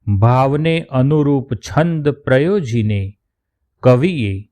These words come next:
સહદેવની લાચારી, નિસહાયતા, એકલતા અને આત્મધિક્કારની મનઃસ્થિતિને સચોટ શબ્દોમાં રજૂ કરી છે. આ કાવ્ય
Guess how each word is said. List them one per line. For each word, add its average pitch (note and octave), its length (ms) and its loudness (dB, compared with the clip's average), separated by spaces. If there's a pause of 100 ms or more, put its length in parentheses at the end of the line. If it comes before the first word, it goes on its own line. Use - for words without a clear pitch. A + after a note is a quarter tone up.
(460)
સહદેવની D3+ 960 0
લાચારી, C3 880 0 (680)
નિસહાયતા, C3+ 1200 0 (580)
એકલતા C3+ 760 2 (1040)
અને C3 420 0
આત્મધિક્કારની D3 1500 0
મનઃસ્થિતિને C3 1200 -2 (600)
સચોટ F#3+ 640 0
શબ્દોમાં C#3+ 920 0
રજૂ A#2+ 380 -2
કરી A#2+ 440 -4
છે. - 380 -14 (680)
આ F3 200 2
કાવ્ય G2+ 600 -2